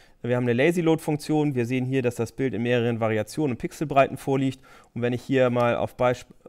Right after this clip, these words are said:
hier mal in dem Beispiel hier reingehe, ins Netzwerkprotokoll, hier mal nach Images sortieren, das ist ein schlechtes Beispiel.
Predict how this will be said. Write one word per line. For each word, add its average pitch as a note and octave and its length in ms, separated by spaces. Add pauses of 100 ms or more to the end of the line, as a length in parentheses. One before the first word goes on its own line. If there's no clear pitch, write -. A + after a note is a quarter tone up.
hier C3 200
mal A2 100
in A2 80
dem A2+ 140
Beispiel B2 340
hier A#2 140
reingehe, C3 240
ins A2 160
Netzwerkprotokoll, C3+ 880 (560)
hier B2 240
mal A#2+ 80
nach A2+ 140
Images D3 480
sortieren, C3 500
das G#2 100
ist G#2+ 60
ein G#2 40
schlechtes - 380
Beispiel. B2 600